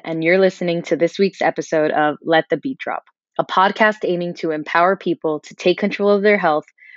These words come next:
by providing people with the knowledge they need to prevent common health problems,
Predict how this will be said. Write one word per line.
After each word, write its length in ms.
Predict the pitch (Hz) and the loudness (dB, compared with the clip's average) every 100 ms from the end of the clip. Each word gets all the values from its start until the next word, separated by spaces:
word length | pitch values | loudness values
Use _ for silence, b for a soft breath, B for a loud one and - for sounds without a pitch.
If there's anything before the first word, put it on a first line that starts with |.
| B | B
by 100 | 180 | -2
providing 400 | 170 175 175 196 | 2 4 4 2
people 220 | 196 180 | -2 -2
with 140 | 185 180 | -2 -2
the 80 | 170 | -4
knowledge 400 | 160 165 180 - | 0 0 -2 -4
they 120 | 190 | -4
need 260 | 175 160 | -4 -6
to 100 | - | -8
prevent 320 | 160 156 151 147 | -6 -4 -4 -4
common 320 | 170 165 185 | -2 -2 -2
health 220 | 180 160 | 0 -2
problems, 540 | - 143 143 143 147 | 0 0 0 -4 -6